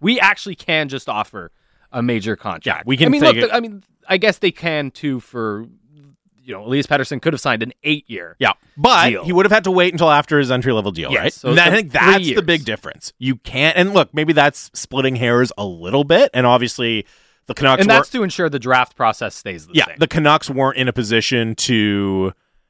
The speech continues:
Speaker 2: uh, offer Elias Pettersson an eight-year deal because of their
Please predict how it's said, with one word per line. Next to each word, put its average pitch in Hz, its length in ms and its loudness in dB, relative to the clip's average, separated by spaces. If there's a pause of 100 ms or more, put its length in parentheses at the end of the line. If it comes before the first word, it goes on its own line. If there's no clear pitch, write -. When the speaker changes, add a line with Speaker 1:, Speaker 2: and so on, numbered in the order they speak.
(260)
Speaker 2:
uh, 90 220 -2 (100)
offer 135 580 0 (140)
Elias 131 320 0
Pettersson 131 480 0
an 127 80 -4
eight-year 123 300 0
deal 120 280 0
because 104 520 -6
of 98 200 -6
their 98 240 -6